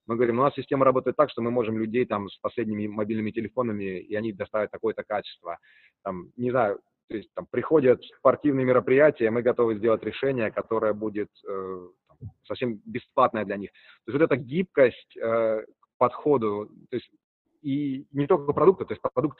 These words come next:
позволяет нам делать что угодно, а ещё и кома-, команда. То есть команда всегда думает: «Да, у нас есть это решение, но мы его можем применить в любой сфере». И вот это очень важно, потому что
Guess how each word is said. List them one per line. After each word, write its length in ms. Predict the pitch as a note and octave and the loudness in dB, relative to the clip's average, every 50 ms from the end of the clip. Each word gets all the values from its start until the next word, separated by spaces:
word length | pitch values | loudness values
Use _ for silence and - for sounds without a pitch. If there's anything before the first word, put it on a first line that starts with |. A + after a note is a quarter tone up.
| _ - | _ -6
позволяет 400 | - G#2+ B2 C3 C#3 C3+ B2 - | -2 2 4 6 6 4 4 2
нам 140 | A#2+ A2 G#2+ | 0 -2 0
делать 180 | A#2+ A2+ - | 0 -2 -2
что 300 | - - - _ - C3+ | -4 -12 -4 _ 2 4
угодно, 440 | B2+ A#2+ A2+ A#2 A2 G2+ G2 F#2 F#2 - - - _ _ _ | 4 4 2 0 0 0 -4 -8 -10 -12 -18 -20 _ _ _
а 80 | - G#2+ | -6 -4
ещё 140 | - D3+ | -2 -2
и 20 | C#3+ | -2
кома-, 320 | - C#3 C3+ C3+ C3+ C3 A#2 | 0 0 0 0 0 -2 -2
команда. 360 | - B2+ C3 C3+ C3 G#2+ G2 | -2 0 0 0 0 0 -2
То 80 | - | -6
есть 80 | F#2+ - | -6 -4
команда 280 | - A#2+ C#3+ C#3 C3 A#2 | -2 0 0 0 0 -2
всегда 220 | - - - C3 | -4 -2 0 0
думает: 380 | B2 B2+ C3 C3 B2 A#2+ A2+ G#2+ - _ _ _ _ | 2 2 0 0 2 2 0 0 -2 _ _ _ _
«Да, 140 | A#2+ C3 B2 | 2 4 4
у 20 | |
нас 160 | A#2+ A2 - | 4 0 -2
есть 120 | C3+ A#2+ B2+ | -4 -4 -2
это 160 | B2 B2+ C3 | 0 -2 0
решение, 720 | B2+ B2+ B2 - - E3+ F3+ E3+ D#3 B2 G#2+ G2+ G2 - - - - | 0 0 -2 0 0 0 2 2 2 2 2 0 0 -2 -4 -6 -6
но 80 | A2 | -4
мы 80 | A#2 C3 | -2 -2
его 80 | C3+ | 0
можем 240 | C3 C3 A#2+ A2+ G#2+ | 0 0 -2 -2 -2
применить 320 | - A#2+ B2 B2 A#2+ G2 F#2+ | -4 -4 -4 -4 -4 -6 -6
в 40 | |
любой 280 | G#2 A#2+ A#2+ A#2+ B2 A2 | -6 -4 -2 0 0 -2
сфере». 520 | - - - - B2 A2+ G2 F2+ E2+ - _ _ _ _ _ _ _ _ _ _ - | -2 -6 -4 -2 0 0 0 -2 -6 -10 _ _ _ _ _ _ _ _ _ _ -10
И 60 | A2 | -4
вот 80 | A2 C#3+ | -4 -2
это 120 | C#3+ - | -2 -2
очень 200 | C3+ - - B2+ | -4 -6 -4 -2
важно, 320 | A2+ A#2+ B2 G#2+ G2+ F2+ - | 0 0 0 -2 -4 -8 -8
потому 320 | - G2 G2+ G#2 G#2+ G2+ | -6 -6 -6 -6 -6 -8
что 360 | - - _ G2+ G2+ G2 G2 | -12 -10 _ -6 -6 -6 -8